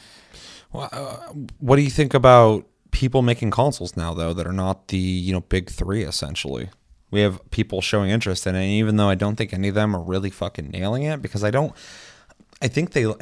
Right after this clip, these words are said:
I welcome them so much because we need those fucking consoles. Uh, just because I, I like the idea of having new consoles again. Uh, back in the day when there's more people making consoles, it was awesome. Um,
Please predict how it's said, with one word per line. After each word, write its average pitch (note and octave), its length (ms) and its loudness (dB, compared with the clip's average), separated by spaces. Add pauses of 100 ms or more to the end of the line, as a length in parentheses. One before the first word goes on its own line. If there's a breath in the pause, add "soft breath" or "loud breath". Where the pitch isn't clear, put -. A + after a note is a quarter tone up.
(640 loud breath)
I A#2 80 2
welcome A2 520 4
them G2+ 180 0
so G#2 180 0
much F#2+ 300 0
because G2+ 260 -2
we F#2+ 80 -6
need F2+ 200 -4
those F#2 160 -2
fucking F2+ 320 -4
consoles. F#2 640 -4 (400 soft breath)
Uh, F2 600 -6
just - 240 -6
because F#2+ 280 -2
I, F#2 280 -6
I G2 140 -4
like F#2 280 -4
the A2 100 -2
idea G2+ 240 0
of G2 60 0
having G#2 640 0
new G2+ 140 2
consoles G2+ 480 -4
again. A2 480 -2
Uh, F#2 160 -4
back G2+ 240 0
in A2 60 -10
the F#2 60 -8
day G2 220 -2
when G2+ 180 -4
there's F2+ 280 -6
more F#2 300 -6
people G2+ 180 -6
making F#2+ 220 -6
consoles, G#2+ 400 -4
it G#2+ 40 2
was G#2+ 120 -2
awesome. A2 440 0 (440 loud breath)
Um, E2 460 -4